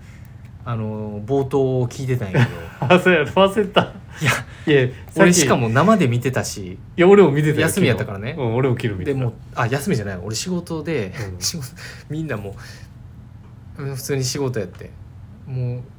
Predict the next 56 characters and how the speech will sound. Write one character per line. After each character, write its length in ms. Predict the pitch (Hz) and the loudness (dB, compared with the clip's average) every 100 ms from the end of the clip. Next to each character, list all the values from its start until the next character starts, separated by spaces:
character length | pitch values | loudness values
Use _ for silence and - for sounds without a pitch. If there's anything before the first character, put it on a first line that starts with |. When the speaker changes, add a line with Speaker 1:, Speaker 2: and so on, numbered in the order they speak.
| - | -14
Speaker 1:
十 180 | 123 147 | -6 -2
時 120 | 147 | 0
四 120 | 131 131 | 0 -2
十 80 | |
分 160 | 131 110 | -2 -6
の 60 | 95 | -8
キ 160 | - | -12
ッ 20 | |
ク 80 | - | -10
オ 40 | 117 | -8
フ 100 | 107 | -8
に、 200 | 92 90 104 95 | -10 -12 -10 -8
Speaker 2:
う 60 | 104 | -6
ん。 60 | 104 | -4
Speaker 1:
も 80 | 120 | -4
う、 20 | |
も 0 | 127 | -4
う 40 | |
ギ 100 | - | -4
リ 80 | 139 | -4
ギ 120 | 127 131 | -2 -2
リ 60 | |
間 120 | 131 | 0
に 140 | 135 127 | 0 0
合 20 | |
っ 40 | |
て、 260 | 120 - - - - - - - | -2 -8 -16 -18 -20 -20 -20 -14
仕 180 | - 131 | -8 -6
事 200 | 113 107 | -6 -6
終 180 | 104 120 | -8 -6
わ 100 | 101 | -8
っ 20 | |
て。 240 | - - - - - - - - - - - | -12 -20 -20 -20 -20 -20 -20 -20 -20 -18 -12
Speaker 2:
俺 200 | 160 151 | -6 -4
普 140 | 131 - | -4 -6
通 80 | |
に 60 | 135 | -4
家 20 | |
で、 0 | |
Speaker 1:
で、 0 | |
そ 60 | 120 | -2
の 60 | 120 | -2
ビ 200 | 131 127 | 0 0
ー 140 | 95 | 0
ル 80 | 107 | -2
飲 60 | |
ん 40 | 95 101 | -6 -8
で。 60 | |
Speaker 2:
あ 100 | 107 | -8
の、 380 | 98 95 92 95 - - | -8 -10 -12 -14 -16 -14
見 240 | 117 113 107 | -10 -8 -8
な 140 | 101 | -8
が 100 | 92 | -10
ら。 140 | 87 87 - - - - - - - - - - - - - - | -12 -16 -20 -20 -20 -20 -20 -20 -20 -20 -20 -20 -20 -20 -20 -16
Speaker 1:
び 80 | |
っ 60 | - | -14